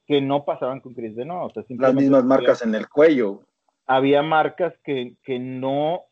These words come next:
Speaker 1: checaban con el hecho de un suicidio. Después, este, pasan otras cosas como, como la, los versículos de la Biblia. Eso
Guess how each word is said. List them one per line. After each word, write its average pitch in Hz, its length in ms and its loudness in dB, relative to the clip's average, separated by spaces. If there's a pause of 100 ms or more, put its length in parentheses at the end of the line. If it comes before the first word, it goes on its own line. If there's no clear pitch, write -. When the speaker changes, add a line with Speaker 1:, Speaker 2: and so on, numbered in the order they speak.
(220)
Speaker 1:
checaban 156 720 0 (200)
con 127 220 -8
el 120 140 -4
hecho 117 260 -6
de 120 160 -8
un 110 260 -8
suicidio. 160 560 -6 (440)
Después, 135 440 2 (120)
este, 113 640 0 (2000)
pasan 151 320 0
otras 165 320 -4
cosas 135 400 -4
como, 110 420 -8 (140)
como 101 560 -12 (140)
la, 110 340 -8
los 123 200 -4
versículos 139 500 -4
de 160 80 0
la 156 100 -2
Biblia. 127 420 -4 (1120)
Eso 147 380 -4